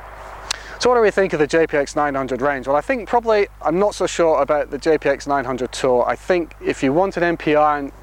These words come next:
you want it to look like an M P iron, and I'm not sure this quite does it. I don't think the feel is quite there, and I'm not sure quite why that is. I think maybe if the heads are fractionally larger than an M P iron would be,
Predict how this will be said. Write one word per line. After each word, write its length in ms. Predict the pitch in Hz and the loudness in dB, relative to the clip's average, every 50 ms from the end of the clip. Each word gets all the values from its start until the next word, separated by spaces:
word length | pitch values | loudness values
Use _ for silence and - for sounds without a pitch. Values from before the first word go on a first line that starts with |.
| - | -8
you 140 | 135 131 131 | -4 0 0
want 140 | 139 135 131 | 0 0 -2
it 40 | - | -2
to 80 | - 120 | -2 0
look 260 | 127 135 151 143 - | 2 2 2 2 2
like 240 | 120 113 110 - 113 | 0 -2 0 0 -2
an 40 | |
M 120 | 110 110 101 | -2 -2 -2
P 160 | - 117 117 | -2 0 2
iron, 240 | 113 110 113 113 110 | 2 2 2 0 -2
and 120 | 113 113 | -2 0
I'm 80 | 117 120 | 0 2
not 160 | 143 156 151 | 0 0 0
sure 240 | - - 160 147 139 | 0 0 2 2 2
this 160 | 131 127 - | 2 0 -2
quite 300 | - - - 135 123 113 | -2 0 0 0 0 0
does 180 | - 143 131 113 | 0 -2 0 0
it. 140 | 120 - - - - - - - - - | -2 -4 -4 -8 -16 -14 -14 -12 -6 -4
I 60 | - | -4
don't 240 | 117 - 160 170 165 | 0 2 0 0 2
think 180 | - 180 151 135 | 0 0 0 0
the 60 | 135 | 0
feel 340 | - - - 190 190 185 170 | -2 0 2 2 4 4 4
is 80 | 151 | 2
quite 340 | - - - 139 135 127 120 | 0 0 2 2 2 0 0
there, 140 | 123 127 123 | 0 0 0
and 100 | 120 123 | 2 2
I'm 80 | 131 | 2
not 160 | 156 190 - - | 0 0 0 -2
sure 300 | - - - 185 175 - | -4 0 2 2 0 0
quite 420 | - - - - 175 165 156 - | -4 -10 -2 0 0 0 0 -2
why 400 | 139 131 135 147 156 156 151 143 | -4 -2 2 2 4 4 2 2
that 180 | 139 139 139 131 | 2 0 2 2
is. 240 | 127 113 107 101 | 2 2 0 0
I 100 | - 131 | -2 -2
think 180 | - 180 165 147 | 0 0 0 2
maybe 500 | 143 160 180 196 196 175 185 180 185 - - - - - - - - - - - - - - - - - - | 2 2 4 2 4 4 4 2 2 0 -4 -14 -16 -16 -16 -16 -16 -16 -16 -18 -18 -20 -20 -20 -16 -8 -4
if 120 | - 214 - | -4 -2 -2
the 80 | 165 | 0
heads 200 | 139 165 165 156 | 0 0 0 -2
are 40 | 156 | -2
fractionally 680 | - - - - 170 165 165 - - - 170 165 156 151 | -6 -4 -2 0 0 0 0 -4 -6 -4 -2 0 2 2
larger 360 | 151 156 156 156 147 147 147 | 2 4 4 2 2 0 0
than 200 | 139 147 143 147 | 0 2 2 2
an 100 | 147 147 | 2 2
M 160 | 151 151 147 | 0 -2 -2
P 180 | - - 147 143 | -4 -2 -2 0
iron 180 | 143 143 139 | 0 0 2
would 180 | 143 156 147 - | 2 2 2 2
be, 240 | - 147 143 143 139 | 2 2 2 2 -2